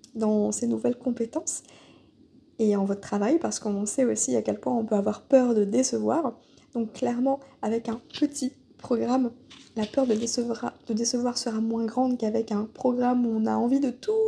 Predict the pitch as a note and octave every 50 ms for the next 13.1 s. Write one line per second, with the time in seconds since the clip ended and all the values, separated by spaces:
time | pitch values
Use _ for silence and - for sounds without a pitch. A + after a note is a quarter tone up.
0 | G#4+ G#4 F#4+ F4 - - - - - - - - - - - _ _ - - G#4
1 | G#4+ G#4 G#4 G4 F4+ F4 F4 - F4 E4+ E4+ E4 E4 - D#4+ D#4+ D#4+ - - -
2 | - D#4+ D4 B3 A#3+ A3+ A3+ A#3 A#3 A#3 A#3+ A#3+ B3 B3 B3 - C#4 C4+ C4+ C4
3 | B3+ B3+ - C#4 B3+ A#3+ B3 - - - E4+ E4 E4+ E4 - D#4 C4 B3+ B3+ B3+
4 | B3+ C4 C4+ C#4+ D#4+ E4+ E4 - D4+ - - A#3 A3+ A#3 G#3+ - - D#4 F#4 G#4
5 | - - _ - - A#3+ A#3+ E4 - - _ _ - - A3 G#3+ G#3+ B3 C4+ B3
6 | G#3+ - - - - - - - - - - _ _ _ - - G#3 - - G#3
7 | - - G#3 - - G#3 - - - - G3 - - G#3+ - A3 A#3 C#4+ G4 -
8 | - - - - - - - E4+ C4+ - - - - - - _ _ _ _ _
9 | _ - _ - - _ _ _ _ _ _ - - - - - - - - -
10 | B3+ B3 B3+ B3 - - - - C#4+ C4 B3+ A#3+ A#3+ C#4+ D4 C4 - C#4+ C#4+ -
11 | - - - - A3+ A#3+ A#3 C4+ D4 - - - - - _ - _ _ - A#3+
12 | A3+ A#3+ - - A3 B3 B3+ A#3+ A#3+ A#3 A3+ D4+ D#4+ - - C4+ B3 B3+ C4 D#4
13 | G4